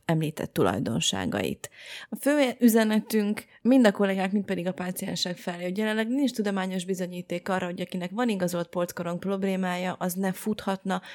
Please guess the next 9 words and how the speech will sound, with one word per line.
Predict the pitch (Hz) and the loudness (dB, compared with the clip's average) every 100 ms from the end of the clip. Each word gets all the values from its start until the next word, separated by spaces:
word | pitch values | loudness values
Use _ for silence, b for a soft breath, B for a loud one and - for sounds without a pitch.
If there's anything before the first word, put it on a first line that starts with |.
| B | B
vagy | 185 190 | 2 4
ne | 220 208 | 4 4
terhelhetné | - 202 185 180 180 175 180 | 4 4 4 4 2 0 0
magát, | 180 202 185 185 | 0 2 0 2
nyilván | 214 190 175 | 2 4 2
a | |
normál | 175 196 190 180 165 160 - | 4 6 6 4 0 -2 -2
keretek | 185 170 165 147 - - | 0 0 -2 -6 -6 -6
között. | - - 78 - _ - | -4 -4 -6 -10 _ -20